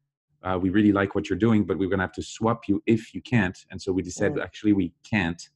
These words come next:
Speaker 1: And so they, so it wasn't a common agreement almost.
Speaker 2: Wow.
Speaker 1: Um, but all the other,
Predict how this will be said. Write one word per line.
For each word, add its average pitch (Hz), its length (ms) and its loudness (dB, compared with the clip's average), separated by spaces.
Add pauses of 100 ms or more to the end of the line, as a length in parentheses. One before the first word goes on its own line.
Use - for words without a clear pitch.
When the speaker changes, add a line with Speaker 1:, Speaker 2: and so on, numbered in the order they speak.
(120)
Speaker 1:
And 90 100 -16
so 95 100 -4
they, 87 280 -2
so - 200 0
it 95 60 6
wasn't 92 360 2
a - 40 -20
common 117 320 2
agreement 92 360 2
almost. 85 440 -6 (500)
Speaker 2:
Wow. 95 180 2
Speaker 1:
Um, 92 200 -2 (320)
but 110 160 2
all 127 160 6
the 127 100 6
other, 117 360 4